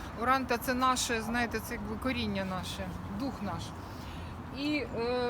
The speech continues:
він мене попросив, що вони повинні бути, е, оці герої, які, е, які, е, зоб-, ну, тут поховані були тоді, коли, коли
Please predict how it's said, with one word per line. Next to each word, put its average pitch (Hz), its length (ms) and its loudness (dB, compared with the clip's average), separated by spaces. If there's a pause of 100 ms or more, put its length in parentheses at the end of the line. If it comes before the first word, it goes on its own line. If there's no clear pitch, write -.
(240)
він 339 240 0
мене 302 220 2
попросив, 285 600 -2 (240)
що 254 220 0
вони 269 300 -2
повинні 277 400 0
бути, 254 360 -2 (840)
е, 208 40 0
оці 233 300 0
герої, 285 480 4
які, 247 280 2
е, 240 60 2 (680)
які, 240 340 -2
е, 208 520 0 (680)
зоб-, 240 80 0 (300)
ну, 233 320 0
тут 240 100 -4 (220)
поховані 262 560 2
були 180 500 -4 (360)
тоді, 196 260 -6
коли, 190 320 -2 (160)
коли 196 300 -2